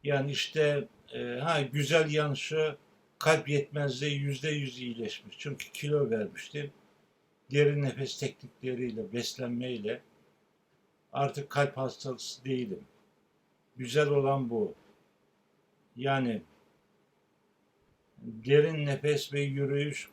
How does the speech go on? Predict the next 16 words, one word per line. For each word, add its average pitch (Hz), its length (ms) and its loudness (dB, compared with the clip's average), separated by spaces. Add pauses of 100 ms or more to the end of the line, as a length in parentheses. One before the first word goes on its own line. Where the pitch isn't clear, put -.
pıhtıyı 143 580 0
engellemenin 127 840 -4
en 139 240 -2
güzel 110 400 -4
yolu. 101 140 -6 (2000)
Peki, 147 420 2 (1500)
e, 101 400 -8 (1300)
dediğim 160 400 4
gibi 107 220 -4
ben 147 140 0
aşı 151 340 -2
olmayacağım. 147 760 -2 (880)
Aşıya 143 480 0
karşıyım 143 540 0
sonuna 131 420 -6
kadar. 127 400 -2